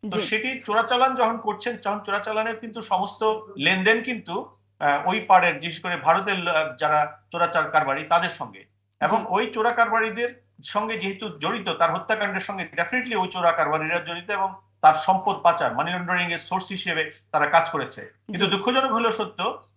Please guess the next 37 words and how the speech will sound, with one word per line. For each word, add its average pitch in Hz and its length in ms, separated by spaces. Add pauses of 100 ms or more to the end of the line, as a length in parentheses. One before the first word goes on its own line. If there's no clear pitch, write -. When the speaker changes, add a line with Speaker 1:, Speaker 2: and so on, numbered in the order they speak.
Speaker 1:
এই 214 140
সত্যগুলো 220 500
দুই 175 180
দেশের 196 220
সরকারই 202 380
কিন্তু 185 220
লুকিয়ে 170 300
রেখেছে। - 320
ভারত 214 360
লুকিয়ে 220 280
রাখবে 220 220
কারণ 196 240 (280)
ভারত 175 260
তার 185 140
নাগরিকদের 170 480
অপরাধ 175 340
প্রবণতা 165 360
বিশ্বের 151 320
কাছে 156 460 (120)
লুকিয়ে 156 260
রাখতে 151 300
চাইবে। 139 480 (140)
Speaker 2:
জি। 202 140
Speaker 1:
কিন্তু 226 280
বাংলাদেশের 226 680
সরকার - 720 (280)
এই 233 340
যে, 233 440 (160)
আহ, 147 380
যারা 156 380
লুকিয়ে 165 320
রেখেছে 180 340
সম্পদ 165 380
অথবা 160 200
যারা 151 360
চোরাচালানের 156 440
সহযোগী, 180 560